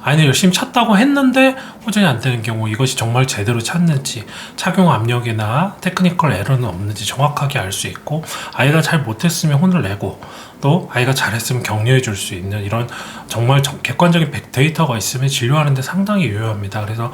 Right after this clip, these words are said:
어, 어떤 보조기를 하느냐도 중요하지만 보조기를 얼마나 과-, 잘 관리하고 아이에게 적절한 피드백을 주면서 치료를 이끌어가느냐가 정말 중요하기 때문에 그런 차원에서 저는 이 보조기의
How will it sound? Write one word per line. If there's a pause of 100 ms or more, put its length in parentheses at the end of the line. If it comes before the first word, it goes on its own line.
(420)
어,
어떤
보조기를
하느냐도
중요하지만
보조기를
얼마나
과-,
잘
관리하고 (360)
아이에게
적절한
피드백을
주면서
치료를
이끌어가느냐가
정말
중요하기
때문에 (320)
그런
차원에서
저는
이
보조기의